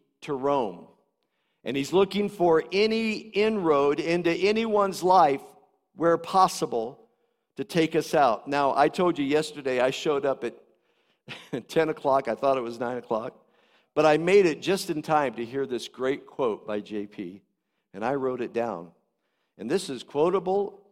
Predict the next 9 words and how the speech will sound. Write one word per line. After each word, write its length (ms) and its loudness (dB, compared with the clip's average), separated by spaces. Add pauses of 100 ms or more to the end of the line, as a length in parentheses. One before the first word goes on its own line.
and 360 0 (800)
you, 120 -14 (960)
they 120 -4
changed 380 -4
the 80 -4
name 300 -4
of, 120 -8 (760)
uh, 240 -8
Twitter, 400 -8